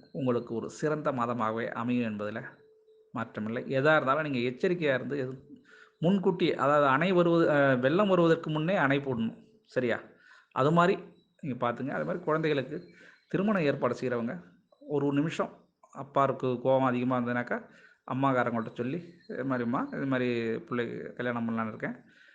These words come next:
உனக்கு ஏதாச்சும் ஆசை இருக்கா, ஐடியா இருந்தா சொல்லுமா, அதன்படி செஞ்சுப்போம்" ஒண்ணு சொல்லி சுமூகமா முடிக்கிறதுக்கான வழியை பார்த்துக்குங்க. சரிங்களா? அல்லது தாய் கோபக்காரவங்கன்னா அப்படியே அப்பாட்ட சொல்லி அப்பாக்காரவங்க அப்படியே பேசி முடிச்சு,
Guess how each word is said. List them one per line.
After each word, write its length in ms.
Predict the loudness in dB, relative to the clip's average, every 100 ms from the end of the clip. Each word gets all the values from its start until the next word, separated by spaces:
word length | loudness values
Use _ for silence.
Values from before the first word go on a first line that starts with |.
| _
உனக்கு 340 | -8 -2 0 2
ஏதாச்சும் 300 | 2 2 2
ஆசை 280 | 2 0 -2
இருக்கா, 200 | 0 0
ஐடியா 320 | 0 2 0
இருந்தா 180 | 0 -2
சொல்லுமா, 400 | -2 -2 -2 -2 -4
அதன்படி 440 | -2 2 2 0 0
செஞ்சுப்போம்" 460 | -2 -4 -4 -6 -6
ஒண்ணு 100 | -6
சொல்லி 300 | -2 -2 -2 -4 -10 -20 -20 -20 -4
சுமூகமா 520 | 4 6 6 4 2 0 -2
முடிக்கிறதுக்கான 720 | 0 0 0 0 -2 -2 -2
வழியை 340 | 0 0 0
பார்த்துக்குங்க. 720 | -4 -10 -12 -12 -14 -20 -20 -20 _ _ -10
சரிங்களா? 340 | -8 -8 -10 -16 -20 _ -20 _ _ _ _
அல்லது 640 | 0 2 4 4 4 4 2
தாய் 300 | 2 4 4
கோபக்காரவங்கன்னா 1040 | 2 2 4 2 2 2 0 -2 -4 -4
அப்படியே 320 | -2 0 2 2
அப்பாட்ட 340 | 4 2 0
சொல்லி 180 | -4 -6
அப்பாக்காரவங்க 720 | -4 -2 2 2 2 0 -4
அப்படியே 200 | -8 -8
பேசி 280 | -8 -10 -12
முடிச்சு, 320 | -14 -14 -20